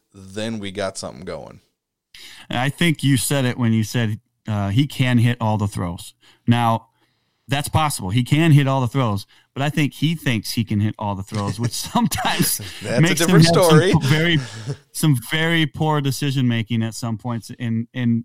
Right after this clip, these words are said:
Speaker 2: I'm not saying he's got great arm accuracy. That's, that's what I really like to see. But I think because he has great arm accuracy, he's thinking he can hit that guy on a dime when maybe he should not throw that ball. He has no business throwing when there's three or four other guys around it.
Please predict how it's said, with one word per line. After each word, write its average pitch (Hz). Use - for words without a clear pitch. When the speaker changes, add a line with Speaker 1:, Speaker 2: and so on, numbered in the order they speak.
Speaker 2:
I'm 123
not 143
saying 135
he's 131
got 113
great 135
arm 131
accuracy. 113
That's, 117
that's -
what 117
I 117
really 117
like 113
to 107
see. 110
But 120
I 113
think 151
because 135
he 151
has 117
great 117
arm 110
accuracy, 104
he's 139
thinking 120
he 127
can 104
hit 120
that 107
guy 107
on 113
a 113
dime 135
when 113
maybe 170
he 170
should 151
not 139
throw 139
that 120
ball. 104
He 104
has 101
no 147
business 135
throwing 123
when 120
there's 117
three 135
or 120
four 123
other 113
guys 110
around 117
it. 101